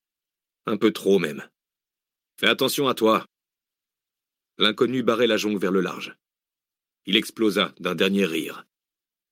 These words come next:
Si quelqu'un te demande qui je suis, dis-lui que je m'appelle Victor Père. » Parvenu sur la plage, Ushi courut à en perdre le souffle au milieu des détritus accumulés sur l'estran.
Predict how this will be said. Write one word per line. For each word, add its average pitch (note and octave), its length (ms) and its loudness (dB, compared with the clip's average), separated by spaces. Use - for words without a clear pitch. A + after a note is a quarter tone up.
Si - 180 -6
quelqu'un C#3+ 380 2
te F#3 80 0
demande F3 280 2
qui F#3+ 120 2
je - 80 -4
suis, F#3+ 260 2
dis-lui D#3+ 220 -2
que - 80 -4
je E3 40 -2
m'appelle E3+ 280 -2
Victor F3+ 420 -2
Père. » E3+ 480 2
Parvenu A#2 340 2
sur A#2 120 0
la G2 120 2
plage, A#2+ 440 0
Ushi B2 320 -2
courut A#2+ 360 4
à F2+ 40 4
en F2+ 100 0
perdre A#2 280 2
le G2+ 100 4
souffle - 400 -2
au G#2 100 2
milieu G#2 260 4
des G2 80 0
détritus F#2 500 -2
accumulés F2+ 420 0
sur - 160 -6
l'estran. E2 440 -4